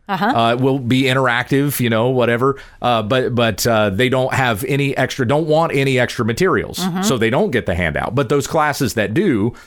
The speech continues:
Speaker 2: I've got blanks in there. So as they're going through the lesson, they can fill that out. There's a margin on the side if they wanna keep some extra notes and things like that.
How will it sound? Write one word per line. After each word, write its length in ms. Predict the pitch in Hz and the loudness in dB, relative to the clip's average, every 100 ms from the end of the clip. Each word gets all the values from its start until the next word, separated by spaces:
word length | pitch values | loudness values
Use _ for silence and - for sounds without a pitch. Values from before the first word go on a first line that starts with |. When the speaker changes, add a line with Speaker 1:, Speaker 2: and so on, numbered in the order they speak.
| _ | _
Speaker 2:
I've 120 | - 95 | -6 -2
got 240 | 123 107 | -2 0
blanks 360 | 123 131 143 - | 0 0 0 -2
in 140 | 117 | 0
there. 400 | 107 101 101 104 - - - | 2 2 2 -2 -8 -20 -4
So 220 | 185 120 | 0 2
as 220 | 120 123 | 2 0
they're 100 | 123 | 0
going 240 | 110 120 | 0 -2
through 140 | 110 123 | 0 0
the 100 | 110 | 0
lesson, 400 | 107 101 113 101 | 0 0 -2 0
they 140 | 101 | 0
can 140 | 95 98 | -2 -2
fill 200 | 117 104 | -2 0
that 180 | 101 | 2
out. 220 | 95 92 98 | 2 0 0
There's 160 | 104 | -2
a 60 | 107 | 0
margin 440 | 98 107 110 110 | 0 0 0 0
on 140 | 107 104 | 0 0
the 80 | |
side 440 | 101 - 98 92 92 | -2 0 0 0 0
if 100 | 90 | 0
they 80 | 104 | -2
wanna 220 | 98 95 | 0 -2
keep 200 | - 98 | -4 -4
some 160 | 110 | -2
extra 260 | 92 - 107 | -4 -2 -2
notes 300 | 92 85 73 | 0 -2 -2
and 140 | 104 | -4
things 180 | 101 85 | -2 -4
like 160 | 87 90 | -4 -2
that. 240 | 87 80 | -2 -4